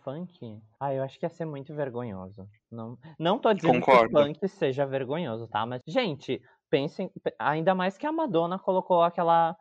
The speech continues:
Speaker 1: bunda dela que não deu certo, a bundona, tá? Assim, não tô julgando, ela faz o que ela quiser, Madonna, perfeitona, faz o que ela quer da vida dela, mas assim, imagina a Madonna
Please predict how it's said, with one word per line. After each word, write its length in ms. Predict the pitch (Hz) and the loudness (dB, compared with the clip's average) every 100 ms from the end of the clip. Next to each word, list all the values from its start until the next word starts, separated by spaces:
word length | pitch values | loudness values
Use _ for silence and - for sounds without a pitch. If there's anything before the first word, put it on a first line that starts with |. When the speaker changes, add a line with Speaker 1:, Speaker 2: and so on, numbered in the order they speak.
| _ | _
Speaker 1:
bunda 460 | 131 147 160 170 175 | -2 -2 0 2 2
dela 380 | 143 135 139 | 4 4 4
que 100 | 147 | 0
não 160 | 160 147 | -6 -6
deu 160 | 143 160 | -4 -4
certo, 360 | - 123 110 | 0 -2 0
a 40 | 110 | -4
bundona, 840 | 117 147 170 143 117 101 95 101 - | -6 -8 -2 2 2 0 -8 -16 -10
tá? 260 | 104 101 135 _ - | -6 -6 -8 _ -4
Assim, 260 | 131 160 135 | -4 -2 -4
não 200 | 123 170 | -4 -2
tô 120 | 190 | -2
julgando, 520 | 175 160 113 110 123 | -2 -2 -2 -2 -2
ela 140 | 107 104 | -2 -2
faz 260 | 107 101 | -4 -4
o 40 | 107 | -10
que 120 | - | -12
ela 160 | 98 113 | -10 -10
quiser, 520 | - 147 104 101 110 _ _ - | -12 -8 -4 -4 -6 _ _ -10
Madonna, 640 | 113 123 110 113 117 110 | -8 -2 -2 -2 -4 -8
perfeitona, 840 | 110 127 - 131 - 123 110 113 117 294 302 | -8 -10 -6 -6 -2 -2 -2 -4 0 0 0
faz 160 | - - | 2 4
o 40 | 427 | 4
que 120 | 466 | 6
ela 200 | - - | 6 6
quer 280 | - - 123 | 6 4 4
da 120 | 156 | 2
vida 300 | 147 127 123 | 2 2 0
dela, 400 | 120 101 104 127 | 0 0 -2 -4
mas 200 | 143 135 | -4 -4
assim, 340 | 151 - 131 120 _ 170 - | -6 -8 -12 -12 _ -12 -2
imagina 640 | 269 302 160 180 190 240 - - - | 0 0 -2 -2 -2 -4 -8 -12 2
a 160 | 185 | 4
Madonna 800 | 190 196 202 143 135 143 170 202 | 4 4 2 4 6 6 4 -2